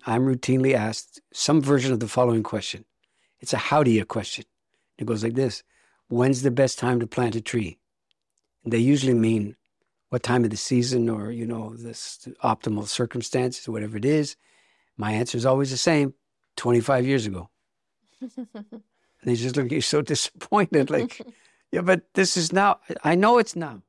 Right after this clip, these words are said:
Speaker 1: But you're asking, you're not asking me anything other than, "How do I have a tree now? How do I get a tree now?" So that's my answer. And it's a legitimate answer. Now,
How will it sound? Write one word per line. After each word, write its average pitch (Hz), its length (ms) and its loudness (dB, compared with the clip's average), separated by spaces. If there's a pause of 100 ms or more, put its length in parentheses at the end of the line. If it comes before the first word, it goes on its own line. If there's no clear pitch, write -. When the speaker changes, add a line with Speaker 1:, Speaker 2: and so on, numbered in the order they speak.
(540)
Speaker 1:
But 156 160 2
you're 165 160 6
asking, 175 360 2
you're 170 180 2
not 190 200 2
asking 165 420 4
me 143 300 2 (1000)
anything 156 400 2
other 143 200 0
than, 131 180 2
"How 139 220 2
do 143 140 6
I 139 80 4
have 131 260 0
a 123 60 -2
tree 127 340 0
now? 104 380 -2 (300)
How - 200 0
do 139 120 4
I 131 80 4
get 120 260 0
a 117 60 0
tree 101 480 -2 (380)
now?" 104 380 -6 (600)
So - 160 -4
that's 120 260 -2
my 120 120 2
answer. 113 400 -4 (1000)
And 113 120 2
it's 113 120 0
a 117 40 -2
legitimate 107 500 0
answer. 104 340 -8 (240)
Now, 95 240 -10